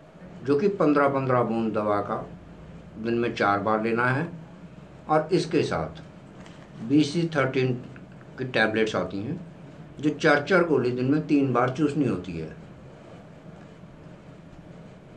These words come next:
दवा को कम से कम एक महीना ज़रूर लेना चाहिए, क्योंकि होम्योपैथिक दवा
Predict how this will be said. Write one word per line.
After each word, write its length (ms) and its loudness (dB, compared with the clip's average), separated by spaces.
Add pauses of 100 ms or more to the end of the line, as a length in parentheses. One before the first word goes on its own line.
(300)
दवा 280 6
को 180 4 (280)
कम 180 4
से 160 4
कम 340 4
एक 220 4
महीना 320 2
ज़रूर 300 -2
लेना 220 -4
चाहिए, 400 -6 (1500)
क्योंकि 220 4
होम्योपैथिक 800 4
दवा 320 6